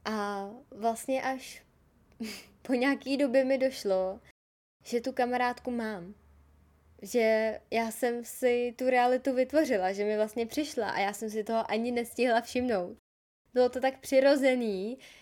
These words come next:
že já jsem na ní pak koukala a říkám si,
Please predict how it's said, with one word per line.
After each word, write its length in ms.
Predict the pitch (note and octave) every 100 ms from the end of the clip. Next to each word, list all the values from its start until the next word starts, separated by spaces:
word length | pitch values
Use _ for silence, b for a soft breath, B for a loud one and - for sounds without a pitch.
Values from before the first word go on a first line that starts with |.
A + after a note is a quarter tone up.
| B
že 440 | - B3+ B3 B3 -
já 260 | B3 A#3 A#3
jsem 460 | - B3+ B3+ B3
na 80 | B3
ní 160 | B3 B3
pak 180 | B3+
koukala 400 | B3+ B3 A3+ A#3+
a 80 | A#3+
říkám 340 | A#3+ A#3 A#3+ A3+
si, 380 | - B3+ B3